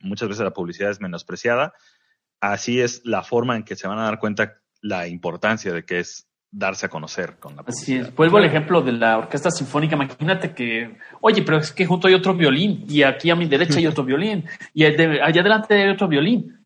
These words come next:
Speaker 2: Bueno, pero cada violín da su matiz y ta-, hay, por eso hay un primer violín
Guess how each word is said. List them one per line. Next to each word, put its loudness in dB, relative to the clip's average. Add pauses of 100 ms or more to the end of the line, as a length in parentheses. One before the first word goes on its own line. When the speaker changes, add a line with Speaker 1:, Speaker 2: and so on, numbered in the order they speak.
(120)
Speaker 2:
Bueno, 0
pero -8
cada 0
violín 0
da -2
su -8
matiz -6
y -8
ta-, -4 (140)
hay, 0
por -4
eso -6
hay 2
un -2
primer -4
violín 0